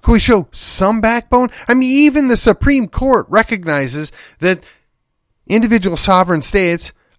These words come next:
are individual sovereign states, but they have to act like it. So you gotta ask yourself,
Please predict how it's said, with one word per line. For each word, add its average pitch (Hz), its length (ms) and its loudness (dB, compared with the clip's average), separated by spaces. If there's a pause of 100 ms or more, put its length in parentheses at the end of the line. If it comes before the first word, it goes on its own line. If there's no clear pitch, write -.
are 233 240 2
individual 170 460 0
sovereign 147 360 0
states, 175 320 -2 (360)
but 196 140 0
they 214 80 0
have - 300 -4
to - 220 -8
act 220 240 -4
like 262 240 -6
it. 127 200 -6 (280)
So - 160 -8
you 208 60 -4
gotta 226 200 0
ask 226 280 0
yourself, 131 400 -6